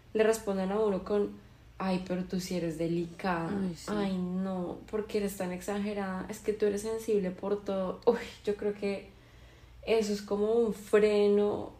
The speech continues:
Speaker 1: en seco para uno, porque es que uno como que tiene la iniciativa y se toma, tiene el esfuerzo de, de expresar sus cosas para que te vengan a decir como que uno es delicado.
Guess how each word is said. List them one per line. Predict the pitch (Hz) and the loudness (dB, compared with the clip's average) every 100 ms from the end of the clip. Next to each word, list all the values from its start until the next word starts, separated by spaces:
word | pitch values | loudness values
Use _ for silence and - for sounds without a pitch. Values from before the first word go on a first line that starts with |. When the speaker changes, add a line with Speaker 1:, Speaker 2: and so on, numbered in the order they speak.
| - | -6
Speaker 1:
en | 233 247 | -2 -2
seco | 247 - 220 - 196 | -2 0 0 0 -4
para | 202 208 | -2 0
uno, | 220 214 202 185 - | 0 0 0 -2 -6
porque | 202 233 | -6 -6
es | 226 | -6
que | - 202 | -4 -2
uno | 190 185 | -2 -4
como | 202 214 | -6 -6
que | 240 240 - - - - - - - - - | -6 -8 -10 -20 -20 -20 -20 -20 -20 -20 -4
tiene | - 240 226 | 6 8 8
la | 226 233 | 6 4
iniciativa | 247 262 277 269 240 214 208 | 2 0 -2 -2 2 4 6
y | 214 214 | 4 2
se | - | -4
toma, | 226 214 196 - - - | -4 -2 -2 -4 -10 0
tiene | 214 202 | 2 4
el | 208 | 2
esfuerzo | 226 214 196 190 | 0 0 0 -2
de, | 190 202 208 | -2 -2 -2
de | - 214 | -2 -2
expresar | 208 - 214 214 196 | -2 -4 -2 -2 -4
sus | 190 190 | -4 -6
cosas | - 202 226 254 | -4 -4 -2 -4
para | - 214 208 | -6 -2 -2
que | 208 202 | 0 -2
te | 202 202 | 0 0
vengan | 202 190 180 | 0 0 -2
a | 180 | -4
decir | 202 208 | -6 -8
como | - 196 - | -6 -6 -6
que | - | -4
uno | 214 190 | -2 0
es | |
delicado. | 180 190 202 196 208 | 0 0 0 -2 -4